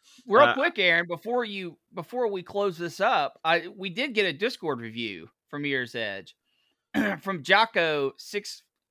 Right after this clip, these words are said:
Speaker 1: five oh two, and he says, "Mirror's Edge, a game that never really got its time in the sun.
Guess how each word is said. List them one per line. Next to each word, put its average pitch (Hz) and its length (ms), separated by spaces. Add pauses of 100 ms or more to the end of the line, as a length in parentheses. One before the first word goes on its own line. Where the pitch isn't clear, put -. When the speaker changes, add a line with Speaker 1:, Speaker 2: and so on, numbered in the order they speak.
(140)
Speaker 1:
five 156 420 (240)
oh 175 260
two, 139 520 (500)
and 170 160
he 226 140
says, 190 580 (320)
"Mirror's 233 400
Edge, 127 500
a 170 120
game 240 320
that 202 180
never 240 320
really 214 280
got 180 200
its 151 160
time 170 380
in 156 80
the 147 60
sun. 117 520